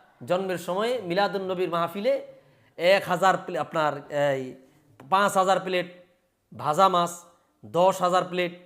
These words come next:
মোরগ, এরপরে তিরিশ হাজার প্লেট মিষ্টি, এরূপ আরও অন্য অন্য খাবার দাবারের তবারকের আয়োজন করে সুফি বিজ্ঞ বিজ্ঞ ওলামায়ে কেরাম যারা মিলাদুন নবী মাহফিলে আসতেন, তাদের জন্য ব্যবস্থা করতেন।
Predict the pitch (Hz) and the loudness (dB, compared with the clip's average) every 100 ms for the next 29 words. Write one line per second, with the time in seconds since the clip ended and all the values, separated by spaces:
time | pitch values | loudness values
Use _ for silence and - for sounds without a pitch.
0 | - 139 185 185 170 165 - - _ _ | -10 -2 4 6 6 2 -12 -20 _ _
1 | _ 156 170 160 180 175 165 - _ _ | _ -2 -2 0 -2 -2 -4 -10 _ _
2 | _ 196 208 185 175 175 185 180 175 170 | _ -4 -2 -2 0 2 2 2 -2 -2
3 | 170 143 160 180 - 180 170 170 _ _ | -4 -10 -8 -8 -8 -10 -10 -12 _ _
4 | _ 320 320 208 202 180 185 233 226 208 | _ -6 -6 -6 -6 -4 -4 -4 -4 -6
5 | 190 175 156 - - 147 170 156 160 151 | -4 -4 -4 -10 -8 -4 -2 -2 -4 -4
6 | 151 160 160 147 135 135 147 156 180 254 | -6 -6 -6 -6 -4 -4 -6 -6 -2 -2
7 | - - _ _ _ - 196 240 233 247 | -4 -12 _ _ _ -14 -8 -6 -4 -6
8 | 170 165 190 185 175 180 180 170 165 196 | -6 -4 -4 -4 -4 -4 -2 -4 -6 -6
9 | 180 180 165 160 147 151 147 143 143 160 | -6 -6 -4 -6 -8 -10 -8 -8 -8 -8
10 | 151 - 254 - _ _ - 135 131 135 | -12 -10 -12 -14 _ _ -6 -6 -6 -6
11 | 135 139 - 175 202 233 | -4 -4 -6 -6 -6 -8